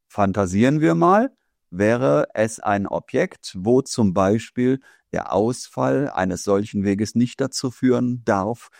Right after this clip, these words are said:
dass ich die Alarmierungsbereiche gar nicht mehr erreichen kann, dann wäre auch eine redundante Anbindung der Sprechstelle erforderlich. Das heißt, man muss manchmal sogar auf das Produkt gucken,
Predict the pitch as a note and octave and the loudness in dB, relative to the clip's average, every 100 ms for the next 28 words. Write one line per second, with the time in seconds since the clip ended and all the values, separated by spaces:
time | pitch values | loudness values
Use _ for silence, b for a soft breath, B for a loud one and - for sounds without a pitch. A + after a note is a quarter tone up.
0 | b _ F#2 F#2 - E2+ F2 G2+ G#2+ G#2 | b _ -8 -6 -2 -2 0 -2 -2 -6
1 | - F2+ F#2+ G2 F2+ E2+ G#2+ G#2 G#2 G2+ | -6 -2 -2 0 -6 0 2 2 2 0
2 | - G#2 F#2 E2 E2+ G2+ D#3 E3 D#3 E3 | -2 -4 -2 -2 0 0 -2 -6 -2 -2
3 | D#3 E3 _ _ _ _ F#2+ A2+ G2 F#2 | -2 -4 _ _ _ _ 0 0 0 0
4 | F#2+ - G#2 - A2 G#2+ G2 G#2+ A2 G#2 | 0 -2 -2 -4 -2 0 0 -2 -2 -2
5 | F2 E2+ E2+ - - F2 E2 E2+ E2+ F2+ | -2 -4 -6 -6 -4 -6 -6 -6 -4 -4
6 | F2 - - - - - E2 F2 - - | -4 -8 -12 -14 -14 -8 -4 -2 -2 -4
7 | D#2 - - - - _ _ - - A#2 | -4 -4 -6 -12 -20 _ _ -18 -4 -2
8 | - A2+ A2+ A2+ G#2 - A#2 A2 G#2 G2+ | 0 2 4 4 0 2 -2 2 2 2
9 | A2 - - G#2+ F#3 - - D3+ G2 | 0 0 0 4 4 4 0 2 0